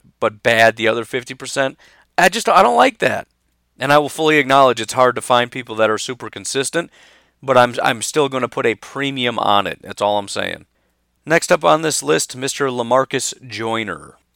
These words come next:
This is the fine gentleman I said that would probably cost about ten and a half million dollars, twenty-eight years old. He's playing free safety. He, he actually reminds me a little bit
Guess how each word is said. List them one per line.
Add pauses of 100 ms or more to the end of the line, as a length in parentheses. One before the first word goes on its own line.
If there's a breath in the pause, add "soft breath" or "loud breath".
(160)
This
is
the
fine
gentleman
I
said
that
would
probably
cost
about
ten
and
a
half
million
dollars,
twenty-eight
years
old. (340)
He's
playing
free
safety.
He,
he
actually
reminds
me
a
little
bit